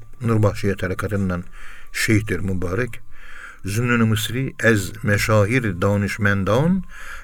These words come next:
ve sufiyôn-i Mısır adlı Farsça eser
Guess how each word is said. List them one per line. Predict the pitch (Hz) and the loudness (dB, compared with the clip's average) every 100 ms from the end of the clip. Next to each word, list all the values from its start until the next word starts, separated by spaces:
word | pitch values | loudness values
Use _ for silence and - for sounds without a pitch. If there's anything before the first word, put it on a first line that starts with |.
| - | 4
ve | 101 104 87 | 6 8 4
sufiyôn-i | - 110 101 110 98 113 143 123 | 0 2 2 2 2 4 4 4
Mısır | 107 110 - 95 - - - - | 4 2 0 -4 -6 -8 -12 -6
adlı | 131 107 98 87 - - - - - - - - - | -2 0 0 0 -4 -12 -10 -10 -10 -14 -16 -18 -16
Farsça | - - 110 104 - | -8 0 2 2 -2
eser | - 107 117 131 | -2 0 2 2